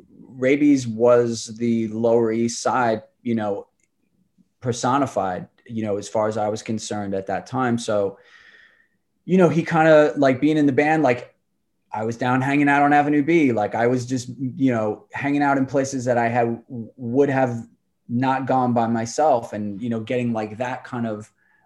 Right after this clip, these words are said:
uh, education and kind of, like, view to, you know, like, we're talking about the Queens scene, like, that's the Manhattan scene. And, and the Manhattan scene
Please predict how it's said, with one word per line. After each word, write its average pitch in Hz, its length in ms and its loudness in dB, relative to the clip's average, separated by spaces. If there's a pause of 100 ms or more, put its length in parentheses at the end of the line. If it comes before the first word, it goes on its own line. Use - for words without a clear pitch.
uh, 107 580 -4 (580)
education 143 800 -2
and 123 220 -6
kind 127 200 -6
of, 113 120 -8
like, 113 180 -4
view 127 480 2
to, 117 580 -4 (420)
you 165 100 -6
know, 147 180 0
like, 135 200 0
we're 143 100 0
talking 151 260 0
about 127 200 0
the 117 60 -8
Queens 170 460 -4
scene, 117 300 -4
like, 101 320 -6 (520)
that's - 240 -4
the 151 120 0
Manhattan 120 480 -4
scene. 92 540 -10
And, 117 340 -2
and 117 120 -2
the 117 40 -2
Manhattan 135 460 -2
scene 117 520 -4